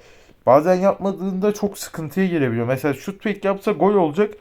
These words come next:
Şut fake yapmıyor. Pozisyonun içine sıçıyor oyun. Şöyle Drogba atsın da onu. Mükemmel refleks bu arada. Mükemmel refleks kaleciden. Kim lan bu adamın kalecisi?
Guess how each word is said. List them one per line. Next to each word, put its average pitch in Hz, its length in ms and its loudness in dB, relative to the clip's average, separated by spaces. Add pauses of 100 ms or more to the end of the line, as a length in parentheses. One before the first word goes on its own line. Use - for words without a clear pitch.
(220)
Şut - 260 -12
fake 202 240 2
yapmıyor. 151 260 0
Pozisyonun 180 480 -2
içine 175 280 -6
sıçıyor 151 360 -4
oyun. 90 200 -4 (680)
Şöyle 117 300 -6
Drogba 131 340 6
atsın 127 340 0
da 110 40 2
onu. 87 240 -2 (1500)
Mükemmel 143 800 4
refleks 143 480 2
bu 131 80 2
arada. 107 520 2 (400)
Mükemmel 120 960 -2
refleks 113 500 -2
kaleciden. 95 540 -6
Kim 147 260 -12
lan 175 200 -4
bu 151 60 2
adamın 113 260 0
kalecisi? 110 520 -8